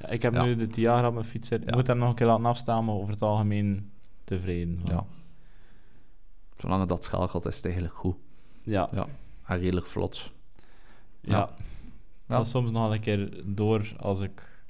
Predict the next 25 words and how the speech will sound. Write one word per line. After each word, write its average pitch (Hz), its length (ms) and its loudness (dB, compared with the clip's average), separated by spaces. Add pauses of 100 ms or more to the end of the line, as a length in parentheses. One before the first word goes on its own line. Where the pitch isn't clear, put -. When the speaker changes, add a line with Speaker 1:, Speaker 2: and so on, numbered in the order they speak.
(240)
Speaker 1:
op 101 160 0
mijn 98 120 0
trappers 101 400 0
loop. 95 340 -2
Speaker 2:
Ja. 90 200 0 (380)
Speaker 1:
Maar 101 120 0
dan 104 160 4
ben 104 80 6
je 107 60 8
ook 110 180 2 (1300)
al 104 500 2 (240)
zes, 107 280 -2
zevenhonderd 104 440 2
watt 104 180 2
aan 107 80 0
het 104 100 0
trappen 110 220 4
Speaker 2:
Ja, 127 100 10
het - 160 4
is 95 80 4
Speaker 1:
op 98 60 2
dat 110 100 8
Speaker 2:
dat 101 80 8
Speaker 1:
moment. 101 200 6
Speaker 2:
sowieso 104 580 8